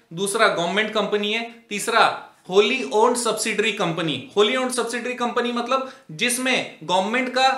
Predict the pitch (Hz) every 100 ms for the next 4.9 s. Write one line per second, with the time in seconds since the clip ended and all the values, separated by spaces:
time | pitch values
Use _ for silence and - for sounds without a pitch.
0 | 190 208 247 262 240 - 226 214 190 175
1 | 165 165 208 - - _ 147 175 240 -
2 | 220 233 220 180 160 165 131 - _ _
3 | _ _ _ 135 220 233 220 240 226 190
4 | 190 190 214 - 165 165 139 127 -